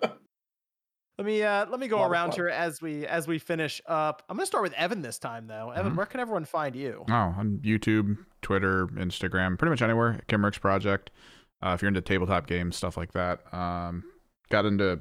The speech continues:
Speaker 3: learned a new one y-, yesterday, yeah, and probably put a video out for it soonish. Get a battle report up. But yeah, we just release videos, do streams, paint models, talk strategy,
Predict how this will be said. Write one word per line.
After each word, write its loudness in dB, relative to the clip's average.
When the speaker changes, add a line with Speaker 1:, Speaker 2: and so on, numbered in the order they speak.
Speaker 3:
learned 4
a 4
new 6
one 4
y-, -6
yesterday, 0
yeah, 0
and -2
probably 0
put -2
a -2
video -2
out 0
for -4
it -8
soonish. -2
Get -6
a -8
battle 0
report 0
up. -2
But 2
yeah, 6
we 0
just -8
release 4
videos, 4
do 0
streams, 0
paint -2
models, 0
talk 0
strategy, 0